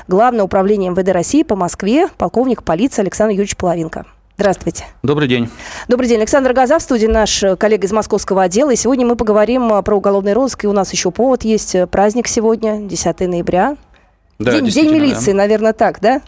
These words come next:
Speaker 1: Будет правильно.
Speaker 2: Ну, до недавнего времени это называлось, э, День милиции, а сейчас это День сотрудника органов внутренних дел.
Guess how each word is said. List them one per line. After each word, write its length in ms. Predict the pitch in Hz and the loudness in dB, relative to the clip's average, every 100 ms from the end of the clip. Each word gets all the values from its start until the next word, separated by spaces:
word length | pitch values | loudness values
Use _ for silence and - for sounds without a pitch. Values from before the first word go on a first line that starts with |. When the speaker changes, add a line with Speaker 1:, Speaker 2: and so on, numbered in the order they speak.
| - | -4
Speaker 1:
Будет 200 | 202 185 | -2 0
правильно. 340 | - 190 - | 0 2 2
Speaker 2:
Ну, 500 | 160 156 147 120 113 | 2 2 0 0 -4
до 380 | - 107 113 165 | -6 -4 2 2
недавнего 420 | 165 151 165 156 | 2 0 0 0
времени 320 | 139 147 180 147 | 0 0 0 -2
это 140 | 123 | -2
называлось, 600 | 110 110 131 139 131 - | -2 -2 0 -2 -4 -2
э, 340 | 107 107 107 - | -2 0 -2 -6
День 260 | 104 123 120 | -4 0 0
милиции, 500 | 123 107 - 95 - | 0 -2 -4 -6 -6
а 80 | 104 | -8
сейчас 300 | - 107 139 | -6 -4 -4
это 100 | 120 | -4
День 180 | 107 123 | -2 -2
сотрудника 600 | 127 120 117 101 104 - - - | -2 -4 -4 -4 -4 -8 -12 -6
органов 380 | 113 110 110 113 | -4 -2 -2 0
внутренних 420 | 107 104 110 110 | -2 -2 -4 -2
дел. 220 | 107 101 | -4 -6